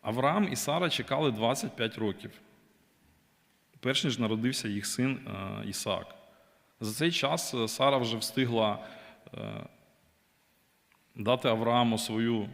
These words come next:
рабиню, тому що вона, я так розумію, не сильно вірила Господу, те, що він йому сказав. Вона бачить, що вона вже стара, вона не вірила в те, що вона народить. Каже: "Раз я не можу народити, то хай тобі народить, е, рабиня".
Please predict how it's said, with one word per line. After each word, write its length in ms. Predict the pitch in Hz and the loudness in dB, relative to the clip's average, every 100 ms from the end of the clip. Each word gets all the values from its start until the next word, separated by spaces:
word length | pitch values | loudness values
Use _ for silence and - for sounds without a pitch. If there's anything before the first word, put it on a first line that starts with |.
| - - - | -14 -20 -6
рабиню, 560 | 104 117 156 196 165 156 - - - | -4 0 2 2 0 -4 -10 -18 -18
тому 180 | - 110 | -4 -2
що 220 | 110 110 | -2 -2
вона, 520 | 101 110 110 104 90 - - - | 0 2 4 2 -2 -8 -12 -6
я 160 | 104 | -4
так 160 | 104 - | -4 -4
розумію, 460 | 101 104 104 101 | -4 0 0 0
не 400 | 101 104 104 95 | 0 0 -2 -4
сильно 340 | - 135 143 143 | -4 -2 0 2
вірила 400 | 147 143 139 127 | 2 2 4 4
Господу, 560 | 131 135 - 127 135 165 - | 2 -2 -4 -8 -6 -10 -8
те, 60 | 110 | -8
що 200 | - 123 | -4 0
він 120 | 123 | 2
йому 160 | 120 | 2
сказав. 600 | 117 - 113 123 123 - 110 | -2 -4 0 0 0 -6 -2
Вона 180 | 107 | 0
бачить, 340 | 107 107 - 107 | 2 0 0 -4
що 140 | 107 | -2
вона 180 | 104 113 | 0 0
вже 160 | 107 104 | 0 -4
стара, 300 | - 110 135 | -2 0 2
вона 240 | 113 110 | 2 2
не 100 | 107 | 2
вірила 300 | 107 113 110 | 2 2 2
в 100 | 110 | 0
те, 80 | 117 | -6
що 160 | - | -4
вона 160 | 117 117 | -2 0
народить. 380 | 117 120 120 117 - - - - - - - _ | 2 0 -2 -6 -10 -16 -16 -18 -18 -18 -20 _
Каже: 260 | - 117 120 | -2 0 4
"Раз 240 | 131 131 | 4 4
я 60 | 131 | 4
не 100 | 123 | 4
можу 240 | 127 117 | 4 2
народити, 520 | 123 123 131 165 196 139 | 2 2 2 0 0 -2
то 160 | 110 | -4
хай 240 | - 135 135 | 0 0 0
тобі 160 | 123 | 0
народить, 600 | 117 110 120 110 101 - 107 | 2 4 2 0 -4 -8 -8
е, 360 | 104 104 101 | -6 -4 -2
рабиня". 380 | 104 107 87 | 0 0 -2